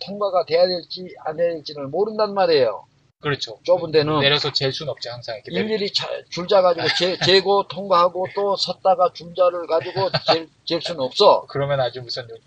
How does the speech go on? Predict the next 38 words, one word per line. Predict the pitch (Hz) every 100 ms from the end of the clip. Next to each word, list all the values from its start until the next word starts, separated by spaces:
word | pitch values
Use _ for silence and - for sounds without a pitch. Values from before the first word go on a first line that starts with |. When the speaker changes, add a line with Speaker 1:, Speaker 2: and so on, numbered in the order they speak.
| _ _ -
Speaker 2:
아주 | 123 123
방송에 | 143 151 147
나올 | 117 113
만하네요. | 117 127 147 113
그런 | - -
Speaker 1:
아, | 160
Speaker 2:
설명. | 139
Speaker 1:
그건 | 175 151
이제 | 156 147 147 143
유튜브 | 139 156 160 143
타면은 | - 156 147 127
Speaker 2:
네. | 131 120
Speaker 1:
이제 | 113
저, | 117 113 110 _ _
뭐, | 123 135 -
Speaker 2:
같은. | - - 120 117 -
Speaker 1:
네, | - 160 180 156 131 117 107 95 -
그럴 | 165 180
수 | - 160
있으니까 | 127 151 139 147 202 196 143
Speaker 2:
예. | 139 135 - 117 _
Speaker 1:
이제 | 147 -
그건 | 156 135 -
감각에 | - 151 180 196 214
의존해야 | 220 226 214 165 139 123
돼요. | 113 143 156 98 - -
Speaker 2:
그러네. | 165 180 143
이거는 | 139 170 151
어쩔 | 131 - 180
수 | 160
없이 | 123 127
감이 | 143 156
필요한 | 139 185 170
부분인데 | 143 131 127 151 160 180
Speaker 1:
네. | 196 156 120 -
Speaker 2:
그 | 151
감을 | 135 147 147
키우-, | - 190 175